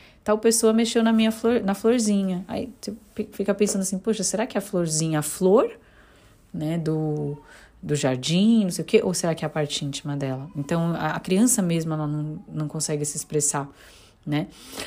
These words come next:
Então, esteja atento, gente, ensine as partes íntimas no banho, na hora de trocar, de uma maneira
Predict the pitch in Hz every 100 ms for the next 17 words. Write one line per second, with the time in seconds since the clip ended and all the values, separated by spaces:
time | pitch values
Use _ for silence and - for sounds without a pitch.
0 | - - - - - 175 170 - 196 202
1 | 196 190 - 185 180 175 170 180 170 175
2 | 170 170 - 170 170 - - 202 202 190
3 | 180 170 180 165 165 160 175 160 180 165
4 | 165 160 165 160 165 160 156 160 - 160
5 | - 170 156 156 151 165 160 160 165 165